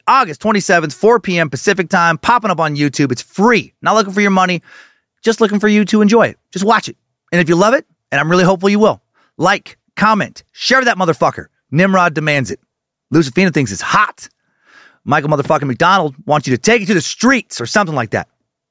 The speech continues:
And Bojangles, uh, doesn't care for stand-up. Uh, Sunday, August twenty-seventh, four P M, uh, Pacific time again. Bad Magic Productions YouTube channel.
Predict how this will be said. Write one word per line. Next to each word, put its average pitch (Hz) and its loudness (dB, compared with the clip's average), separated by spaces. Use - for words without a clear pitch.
And 123 -2
Bojangles, 214 0
uh, 117 0
doesn't 131 -2
care 139 0
for 131 -6
stand-up. 123 -4
Uh, 151 2
Sunday, 254 2
August 214 -2
twenty-seventh, 196 0
four 185 2
P 175 -2
M, 156 0
uh, 117 0
Pacific - -8
time 147 -2
again. 131 -2
Bad 170 0
Magic 151 -4
Productions 113 -4
YouTube 120 -2
channel. 98 -6